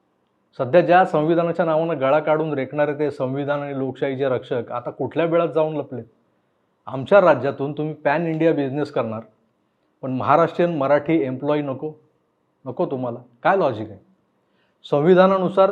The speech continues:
शैक्षणिक पात्रता, स्किल आणि गुणवत्ता याच्या लायकीनुसार नोकरी मिळायला हवी की? तिथं मराठी असणं हा अडसर का ठरवला जातो?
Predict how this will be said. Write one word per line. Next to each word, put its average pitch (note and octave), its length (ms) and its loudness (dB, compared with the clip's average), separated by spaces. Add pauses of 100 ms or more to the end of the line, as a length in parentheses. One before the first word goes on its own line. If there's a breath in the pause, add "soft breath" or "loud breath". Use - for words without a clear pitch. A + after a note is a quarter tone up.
शैक्षणिक E3 560 -4
पात्रता, E3 460 0
स्किल E3+ 460 -2
आणि C#3+ 140 -8
गुणवत्ता D3 600 -2
याच्या C3+ 320 -2
लायकीनुसार C3+ 640 -4
नोकरी C3+ 320 -6
मिळायला C3+ 340 -2
हवी C3+ 200 -4
की? G#2 100 -16 (480)
तिथं C3+ 180 0
मराठी D3+ 400 2
असणं D#3+ 280 0
हा D#3 260 0
अडसर B2+ 320 0
का F3 140 0
ठरवला D#3 360 0
जातो? A#2+ 240 -4